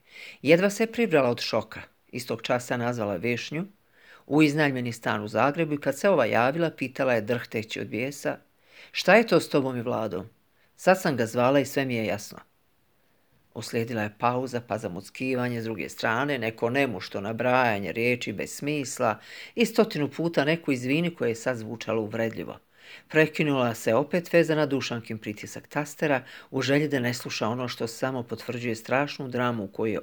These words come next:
upala i odmah je pozvala kasarnu, broj kancelarije gdje je Vlado popunjavao neke rubrike. Jedva da je izgovorio "alo",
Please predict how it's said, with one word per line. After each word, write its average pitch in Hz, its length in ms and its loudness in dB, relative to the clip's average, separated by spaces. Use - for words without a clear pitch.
upala 139 500 2
i 131 120 2
odmah 170 320 6
je 147 140 0
pozvala 143 400 4
kasarnu, 120 640 -2
broj 131 300 2
kancelarije 131 560 0
gdje 127 100 -6
je 117 60 0
Vlado 117 340 0
popunjavao 107 680 -6
neke 92 280 -10
rubrike. - 460 -10
Jedva 143 420 6
da 127 140 0
je 120 140 2
izgovorio 120 560 0
"alo", 139 420 4